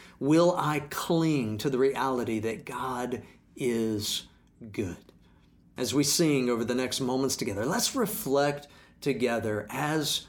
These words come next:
fellow believers on the calling that God has placed on our life, on what may come as a result of us seeking to fulfill that calling.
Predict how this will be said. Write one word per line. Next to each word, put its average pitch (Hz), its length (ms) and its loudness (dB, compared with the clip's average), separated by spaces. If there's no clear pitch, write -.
fellow 196 340 -2
believers 120 720 -2
on 143 100 0
the 135 60 0
calling 190 580 4
that 185 140 2
God 160 160 -2
has 160 100 0
placed 143 440 0
on 135 200 -2
our 123 140 -2
life, 98 420 -4
on 139 260 0
what 175 280 4
may 170 220 6
come 151 560 2
as 123 140 0
a 143 40 4
result 131 560 2
of 120 160 0
us 127 220 0
seeking 180 420 2
to 147 80 2
fulfill 143 540 2
that 123 340 -4
calling. 101 520 -6